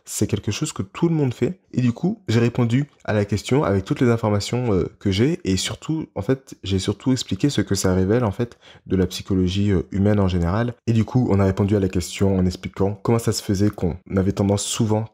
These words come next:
très facilement, et tout le monde à, euh, à pointer du doigt ce genre de choses. Est-ce que c'est vrai ou pas, et cetera, et cetera. Le troisième décodage, qui est m-, mon préféré, qui, qui est aussi beaucoup plus parce qu'il est, euh, assez différent. Tu mets une blouse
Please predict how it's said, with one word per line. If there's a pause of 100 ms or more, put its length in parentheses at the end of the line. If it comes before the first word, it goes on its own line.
(120)
très
facilement,
et (220)
tout
le
monde (340)
à,
euh,
à
pointer
du
doigt
ce
genre
de
choses. (260)
Est-ce
que
c'est
vrai
ou
pas, (320)
et
cetera,
et
cetera. (200)
Le
troisième
décodage,
qui
est
m-, (100)
mon
préféré,
qui,
qui
est
aussi
beaucoup
plus
parce
qu'il
est,
euh,
assez
différent. (160)
Tu
mets (320)
une
blouse